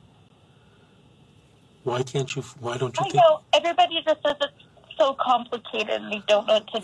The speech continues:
Speaker 2: do, and I've
Speaker 1: It's
Speaker 2: called a
Speaker 1: Miranda,
Speaker 2: ton.
Speaker 1: Miranda, it's not complicated at all. Listen,
Speaker 2: Okay.
Speaker 1: write down my phone number, call me tomorrow, make an appointment to talk to me on the phone,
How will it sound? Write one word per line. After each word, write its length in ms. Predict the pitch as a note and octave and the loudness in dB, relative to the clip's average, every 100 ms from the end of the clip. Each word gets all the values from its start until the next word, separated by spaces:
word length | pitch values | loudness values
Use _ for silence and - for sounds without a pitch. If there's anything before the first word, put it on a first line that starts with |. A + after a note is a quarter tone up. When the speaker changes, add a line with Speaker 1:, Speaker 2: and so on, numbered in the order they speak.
| F3 | 2
Speaker 2:
do, 160 | G3 | 4
and 100 | G3 F#3+ | 4 4
I've 80 | C3+ | 2
Speaker 1:
It's 200 | - - | 0 0
Speaker 2:
called 240 | F#3+ F3+ | 2 0
a 220 | - - B2+ | -2 -2 2
Speaker 1:
Miranda, 280 | C3 C3+ A#2 | 4 4 0
Speaker 2:
ton. 200 | - - | -6 -10
Speaker 1:
Miranda, 320 | B2+ B2+ A#2+ A2+ | -2 -2 -2 -6
it's 160 | - | -6
not 220 | B2 B2 C3 | -4 -6 -6
complicated 640 | B2 A2 - A2+ G#2+ G2+ | -10 -8 -6 -6 -4 -8
at 120 | G2+ G2 | -10 -10
all. 320 | G#2+ F#2+ - _ _ _ - - - _ | -10 -10 -16 _ _ _ -20 -20 -20 _
Listen, 400 | C3 A#2+ - G#2 G2+ - | 0 0 0 -6 -14 -10
Speaker 2:
Okay. 100 | - | 0
Speaker 1:
write 200 | C#3 D3+ | 0 2
down 220 | D3 C#3 | 0 0
my 120 | C#3 | -2
phone 280 | C#3 C3+ A2+ | -2 -4 -4
number, 260 | G2+ G#2 G#2 | -4 -4 -8
call 260 | - A2 A2+ | -6 -6 -4
me 120 | A#2+ | -4
tomorrow, 360 | A#2 G#2 G#2+ | -4 -4 -4
make 220 | G2+ G#2+ A#2+ | -6 -8 -10
an 60 | |
appointment 420 | G#2+ - A2+ G2+ G#2+ | -10 -10 -12 -12 -16
to 60 | |
talk 280 | - G#2+ - | -10 -8 -10
to 120 | - | -12
me 80 | A2+ | -10
on 140 | G#2 | -10
the 80 | G#2+ | -12
phone, 380 | - G#2+ G2 | -12 -12 -12